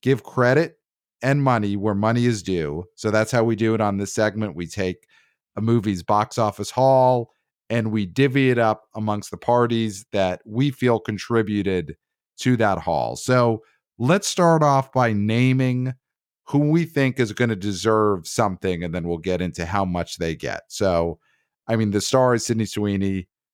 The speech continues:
Glenn Powell. Um, the director, Will Gluck, I think is someone we throw on that list.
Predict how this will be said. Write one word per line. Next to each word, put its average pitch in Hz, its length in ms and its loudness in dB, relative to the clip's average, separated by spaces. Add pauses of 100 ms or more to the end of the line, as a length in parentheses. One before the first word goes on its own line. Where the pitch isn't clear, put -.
(160)
Glenn 107 240 0
Powell. 90 760 0 (640)
Um, 87 680 2 (920)
the 123 320 -2
director, 117 680 2
Will 110 280 0
Gluck, 101 480 -2 (580)
I 113 120 -2
think 131 180 -4
is 135 120 -4
someone 131 300 0
we 135 80 0
throw 131 380 0
on 131 160 2
that 127 240 -2
list. 139 420 -2